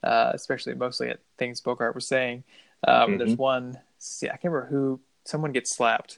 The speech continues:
Speaker 1: I can't remember <laughs> exactly the situation, but then he says, "When you're slapped, you'll take it and you'll like it."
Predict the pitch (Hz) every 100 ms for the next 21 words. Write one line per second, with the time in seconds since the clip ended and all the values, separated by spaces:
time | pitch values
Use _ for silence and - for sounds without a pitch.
0 | - - - 156 147 143 - 156 - 127
1 | 127 131 131 123 - 127 - 220 214 208
2 | 139 127 120 123 120 117 113 127 127 160
3 | 151 147 131 - 135 127 - 143 139 123
4 | 123 123 120 120 - 127